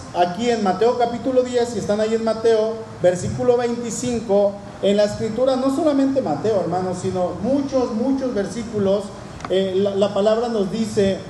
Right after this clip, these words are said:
eh, dice el veinticinco, "Si al padre de familia llamaron Belcebú,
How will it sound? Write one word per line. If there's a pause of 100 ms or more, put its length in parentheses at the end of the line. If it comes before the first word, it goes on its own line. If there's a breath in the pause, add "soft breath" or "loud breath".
(1300)
eh,
dice
el
veinticinco,
"Si
al
padre
de
familia
llamaron
Belcebú,